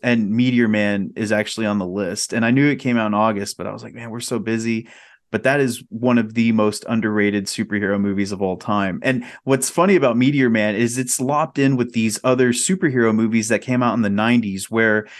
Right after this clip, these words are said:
production companies couldn't get rights to Marvel or D C. So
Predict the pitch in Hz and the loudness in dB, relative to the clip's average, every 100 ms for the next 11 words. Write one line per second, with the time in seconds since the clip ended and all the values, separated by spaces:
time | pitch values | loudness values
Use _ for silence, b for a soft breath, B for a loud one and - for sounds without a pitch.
0 | B - 143 220 - 220 202 156 127 117 | B -4 0 0 -2 -2 -2 -2 0 -2
1 | - - 135 120 98 123 151 - B B | -2 -4 0 0 0 0 2 0 B B
2 | B _ _ _ _ - 110 147 185 123 | B _ _ _ _ -14 -2 0 0 0
3 | - - - 123 120 110 113 127 143 135 | -2 -2 0 2 4 2 -2 2 2 2
4 | 139 139 127 123 104 120 120 - 135 143 | 0 0 0 0 0 -4 -2 -2 -2 -2
5 | 95 - - 135 120 120 113 | -4 -6 -2 2 4 2 0